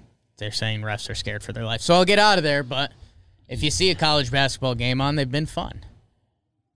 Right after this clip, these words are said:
Um, I enjoyed my watch last night. Jimmy V Classic. That's been going on for years.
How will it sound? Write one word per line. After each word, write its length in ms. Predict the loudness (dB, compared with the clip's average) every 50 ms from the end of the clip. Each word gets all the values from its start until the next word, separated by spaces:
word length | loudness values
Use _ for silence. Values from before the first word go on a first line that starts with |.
| _ _ -14
Um, 340 | -10 -8 -8 -6 -8 -8 -10 -12 -16 -20 -20 -20 _ _ _ _ _ _ _ _ _ _ _ _ _ _ _ _ _ _ _ _ _
I 120 | 0 0 2
enjoyed 320 | 2 2 4 4 4 4
my 120 | 4 2
watch 300 | 2 2 2 0 -2 -4
last 180 | -8 -10 -10 -10
night. 200 | -12 -12 -12 -4
Jimmy 260 | 0 2 4 4 4
V 320 | 4 2 2 0 0 -4 -8 -14 _ _
Classic. 720 | -6 -2 0 0 0 0 -2 -4 -4 -6 -8 -12 -20 -20 -20 _ _ _ _ _ _ _ _
That's 160 | -12 -12 -8 -4
been 160 | -2 0 2
going 220 | 2 2 2 2
on 160 | 0 -2 -4
for 160 | -8 -10 -10 -10
years. 720 | -10 -6 -4 -2 -2 -2 -2 -4 -8 -8 -10 -12 -12